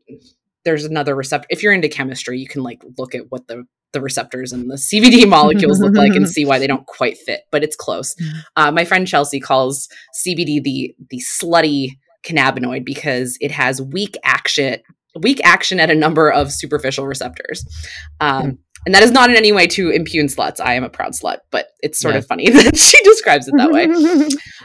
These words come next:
Speaker 1: Um,
Speaker 2: Sexually prolific.
Speaker 1: Sexually prolific. So C B D has weak action in a number of superficial receptors, which means it does not have the kind of punch of T H C. T H C is widely known as the one that gets you high,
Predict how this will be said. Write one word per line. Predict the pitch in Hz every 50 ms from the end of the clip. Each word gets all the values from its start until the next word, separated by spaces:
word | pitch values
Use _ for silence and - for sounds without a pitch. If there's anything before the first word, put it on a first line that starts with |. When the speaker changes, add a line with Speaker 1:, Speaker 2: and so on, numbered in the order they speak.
| - -
Speaker 1:
Um, | 196 190 180 175
Speaker 2:
Sexually | 180 170 - - - 180 170 170
prolific. | - - 180 165 156 139 131 135 - 123 123 - - _
Speaker 1:
Sexually | - - - 381 392 392 - 392 339 330 320
prolific. | 320 320 269 247 - - - - -
So | - - 233 233 220 - - - _ _ -
C | - - - 302 302
B | 320 330 320 262
D | 226 220 220 214 208 208 202 170 - - _ _ _ _ _ _ _ _ _
has | - 180 190 180 165 - - _ _ -
weak | 143 139 160 147 - 165
action | 165 180 180 - - 202 180
in | 175
a | 170
number | 160 156 151 143 160
of | 151 151
superficial | - 160 151 - 147 160 151 - 139 127
receptors, | 131 135 - 147 123 - - - 156
which | 147 -
means | - 170 165 -
it | 208 196
does | 190 214 208 208
not | 233 247 254 -
have | - 196 180 185 175 151
the | 151 160
kind | 156 - - 156 156 151
of | 147 143 135 123 - - _ _ _ _ _ _ _ _ _ _ _ _ -
punch | - - - 220 - - - - - - - - - - _ -
of | 156 151 143 147 135 -
T | - - - 156 143 127 131
H | - -
C. | - - - -
T | - - - 220 233
H | 226 220 -
C | - 214 196 185
is | 175 170 151 151 - - 139 147 135
widely | 151 156 151 160 156 156 156
known | 147 147 143 143
as | 139 135
the | 139
one | 135 139 135
that | 135 135
gets | 135 131 - - 123
you | 127
high, | 127 - 117 110 113 123 120 120 131 135